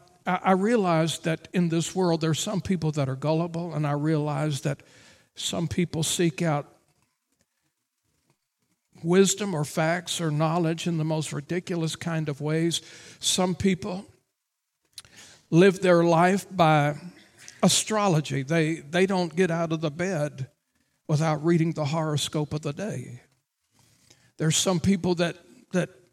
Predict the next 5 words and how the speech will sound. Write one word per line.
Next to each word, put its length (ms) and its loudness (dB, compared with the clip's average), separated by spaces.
glean 840 2
in 160 6
life 540 2
when 220 2
they 400 4